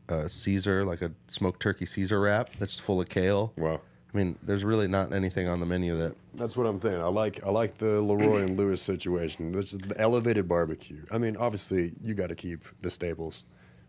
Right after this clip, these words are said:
Speaker 2: but this elevated barbecue thing is something that is really taking everybody s-, by storm. You got even nor-, in North Texas, you've got a bunch of the guys doing stuff that's kind of, like, you know, off the wall, and it's really sticking. You know, people really like it. So, uh, like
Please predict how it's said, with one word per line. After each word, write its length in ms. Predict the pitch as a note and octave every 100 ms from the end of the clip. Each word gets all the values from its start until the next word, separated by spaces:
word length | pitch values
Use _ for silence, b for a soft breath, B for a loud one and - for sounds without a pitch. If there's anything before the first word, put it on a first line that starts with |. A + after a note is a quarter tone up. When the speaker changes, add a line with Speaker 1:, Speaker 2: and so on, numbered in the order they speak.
| -
Speaker 2:
but 240 | E2+ D#2+ -
this 200 | F2+ D#2+
elevated 320 | F#2+ G2 F2+ D#2+
barbecue 340 | E2 D#2 E2
thing 220 | E2 D#2
is 80 | D#2+
something 260 | E2 D2+ D#2
that 100 | D2
is 400 | D2+ - - - -
really 200 | F2 D#2
taking 320 | D#2 D#2 D2+
everybody 380 | D2+ E2 D#2 D2+
s-, 120 | -
by 260 | - E2
storm. 340 | D2 - D2+ C#2+ B B B
You 100 | B
got 180 | F2 F2+
even 280 | F#2+ F2 E2+
nor-, 120 | F2+ - - -
in 120 | G2 F2
North 220 | E2+ E2
Texas, 380 | D2+ C#2+ D2 -
you've 80 | D#2
got 100 | D2
a 40 |
bunch 180 | D2 C#2
of 60 |
the 80 | D2+
guys 240 | D2+ D2 C#2+
doing 240 | D2+ C#2+
stuff 240 | - C#2+
that's 120 | - D2
kind 200 | D#2 D2
of, 60 |
like, 180 | D2 D2
you 80 | D2+
know, 80 | D2
off 260 | E2+ D#2+
the 100 | -
wall, 220 | D#2 D2+ D2
and 100 | C#2+
it's 180 | -
really 160 | F#2 D#2+
sticking. 420 | - D3+ - D2 - B B B B B -
You 60 |
know, 80 | E2
people 240 | - E2
really 180 | D#2+ D#2+
like 220 | D#2+ D#2+ -
it. 100 | - -
So, 260 | - D#2+ D2+
uh, 220 | E2 D#2 D#2+
like 160 | D#2